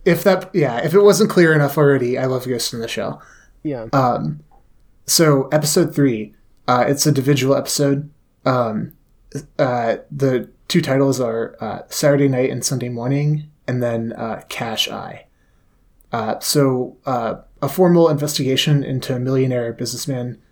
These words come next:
Speaker 1: Tadokoro has yielded evidence that he may be managing former Secretary General Yakushima's assets.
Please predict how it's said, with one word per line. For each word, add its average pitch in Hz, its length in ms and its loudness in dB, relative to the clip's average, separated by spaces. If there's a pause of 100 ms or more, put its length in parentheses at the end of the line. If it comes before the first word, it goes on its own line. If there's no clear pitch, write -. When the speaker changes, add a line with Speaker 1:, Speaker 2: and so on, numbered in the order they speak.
(140)
Speaker 1:
Tadokoro 135 720 -2 (100)
has 117 640 -6 (100)
yielded 143 440 2
evidence 139 420 -2
that 117 120 -6
he 147 120 -4
may 120 200 -2
be 120 180 -8
managing 113 580 -10 (360)
former 147 340 2
Secretary 135 480 0
General 123 320 -4
Yakushima's 117 880 -8
assets. - 580 -10